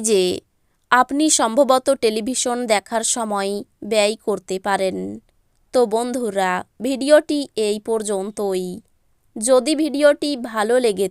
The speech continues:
থাকে, ভিডিওটিকে একটি লাইক অবশ্যই করুন। দেখা হবে আরও একটি নতুন রাশিফল ভিডিওর সাথে।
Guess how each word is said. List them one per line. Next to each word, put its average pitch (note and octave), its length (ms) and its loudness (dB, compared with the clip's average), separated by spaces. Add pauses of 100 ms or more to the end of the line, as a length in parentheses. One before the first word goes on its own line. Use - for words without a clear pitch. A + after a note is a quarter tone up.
থাকে, F#3 360 -4 (640)
ভিডিওটিকে C#4 640 2 (100)
একটি A3 260 -8 (140)
লাইক G#3+ 320 0 (440)
অবশ্যই A3 680 0
করুন। G3 300 -2 (800)
দেখা B3 460 2
হবে D#4 240 0 (300)
আরও G#3+ 140 0 (160)
একটি B3+ 240 -8 (120)
নতুন A3 300 -6 (540)
রাশিফল C#4 720 0 (140)
ভিডিওর G#3 400 -4 (100)
সাথে। F3+ 400 -6